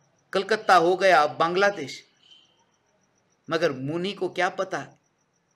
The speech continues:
कि ये कलकत्ता, ये पवित्र भूमि अपवित्र भूमि हो गई है।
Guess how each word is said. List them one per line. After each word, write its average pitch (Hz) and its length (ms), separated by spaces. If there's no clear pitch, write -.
कि 175 100
ये 175 340
कलकत्ता, 175 640
ये 160 140
पवित्र 180 500
भूमि 175 320
अपवित्र 170 560
भूमि 151 300
हो 135 140
गई 131 260
है। - 60